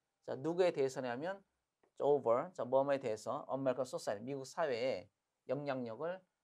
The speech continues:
발휘합니다. 자, 그러면, 자, 주스가 나와 있는, 자, 그런 부분, 그런 부분을 봐야 되는데 여기 나와 있네요. 주이시.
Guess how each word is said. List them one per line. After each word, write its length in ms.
발휘합니다. 580
자, 120
그러면, 540
자, 160
주스가 380
나와 240
있는, 360
자, 120
그런 220
부분, 300
그런 260
부분을 220
봐야 140
되는데 500
여기 180
나와 180
있네요. 400
주이시. 500